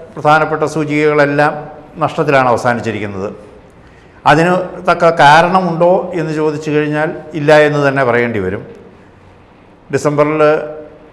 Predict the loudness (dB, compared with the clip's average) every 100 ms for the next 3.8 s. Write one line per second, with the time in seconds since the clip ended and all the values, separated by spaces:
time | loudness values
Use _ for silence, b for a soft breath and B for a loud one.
0 | -16 -8 -4 -2 -2 -2 2 2 0 -2
1 | -2 -2 -2 -4 -6 -4 -4 -2 0 2
2 | 2 -2 -2 0 0 -4 -8 -16 -20 -20
3 | -20 _ b b b b 2 6